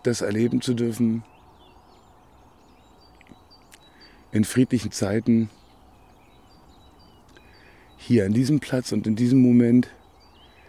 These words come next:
und gleichzeitig mich auch daran zu erinnern, dass es an vielen Orten anders ist.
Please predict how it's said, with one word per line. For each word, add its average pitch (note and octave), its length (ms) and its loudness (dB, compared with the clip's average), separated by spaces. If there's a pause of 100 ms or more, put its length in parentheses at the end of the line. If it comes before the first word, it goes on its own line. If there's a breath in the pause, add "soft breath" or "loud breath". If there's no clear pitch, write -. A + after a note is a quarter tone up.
(1500 loud breath)
und G#2+ 160 0
gleichzeitig G2+ 580 -4
mich G#2 140 0
auch F#2+ 80 -4
daran G2 200 -4
zu A2 120 -4
erinnern, G#2+ 300 2
dass F#2+ 180 -6
es A2 80 -8
an G2 120 -4
vielen A2 320 0
Orten F2+ 300 -4
anders A2 360 -4
ist. - 260 -10